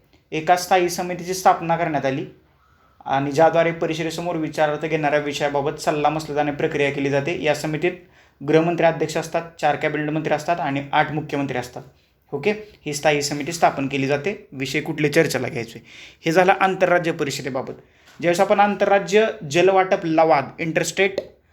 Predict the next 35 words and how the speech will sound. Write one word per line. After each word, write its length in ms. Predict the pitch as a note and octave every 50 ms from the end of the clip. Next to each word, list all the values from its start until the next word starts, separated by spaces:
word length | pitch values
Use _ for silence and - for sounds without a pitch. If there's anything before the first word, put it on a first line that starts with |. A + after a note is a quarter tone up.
| _ _ _ _ _ _ _ _ _ _ _ -
रिव्हर 360 | D3 D#3+ F3 F3 G3 G#3+ A3
वॉटर 360 | G#3 F#3 F3 E3+ E3+ F#3 E3+ E3 E3
डिस्प्यूट 420 | F3+ F#3 - - - F3 E3+ -
ट्रिब्युनलचे 520 | - F#3 E3+ F3 F#3 F#3 F#3 F3+ - F#3+ F#3
विचार 400 | F#3+ - E3+ D3+ C3+ E3+ D#3+ D#3
करतो, 520 | C#3+ D#3+ D3+ - D#3+ F3 - - - _ _ _ _ _ _ _ _
तर 240 | D#3 D3+ D3 D3+ D3+ -
वेगवेगळ्या 480 | D#3 C#3+ E3 F3 E3+ F#3 G3 G#3 G#3 G3
नद्या 280 | F#3 F3+ E3+ E3 E3+ E3+
ज्या 140 | D#3+ F3+
आहेत, 140 | D#3+ C#3+ C#3 C#3 C#3 - -
तर 80 | C#3+
त्या 120 | C#3 D#3 D3+
नद्यांचं 400 | D3+ D3+ D3 D#3 D#3 D#3 E3 D3+
उगमस्थान 500 | D3+ D#3 D#3 D#3+ - - - D#3 D#3 D#3+
एका 220 | D3+ D3+ D#3 D3
राज्यात 260 | D3 C#3+ C3+ C#3 C#3
असतं 280 | C3+ C#3 C#3 - - C#3
आणि 200 | C3 C3 C3 C3
त्या 80 | C3+ C3+
वाहतात 320 | C3+ C#3 C#3 C#3 C#3 C#3
दुसऱ्या 340 | C3+ C#3 C#3 C#3+ D3 C#3 C3+
राज्यातून. 440 | C#3 C#3 C3 C3+ C3+ C3+ - B2 A#2+
त्याच्यामुळं 420 | B2+ B2 C#3 C#3 C#3 C#3+ E3 F3+ - - - - - - _ _
नद्यांच्या 520 | - C#3 C#3 C#3 C#3 D#3 D#3 D#3+ D#3+ F3+ E3+
पाणी 420 | E3+ - - - F3+ F3 F3 F3
वाटपावरून 640 | F3 F3 F3 F3 - - D#3+ D#3 D#3 D3+ D#3 D#3 D3
काही 200 | D3 D3 D3 C#3
वाद 240 | C#3 C#3+ C#3 C#3 C#3
निर्माण 340 | D3 D3 C3+ C3 B2+ B2 B2
होतात. 200 | B2 B2 - - - - -
उदाहरणार्थ, 480 | B2+ C#3 C#3 C#3 C#3+ D3 C#3 - C#3+
सिंधू 500 | D3 D3 - - F#3+ E3+ E3 D#3+ D#3+ D#3+
जल 280 | D#3 D3 D3+ C#3+ C#3 C#3
करार 280 | C#3+ C#3+ C3 C3 B2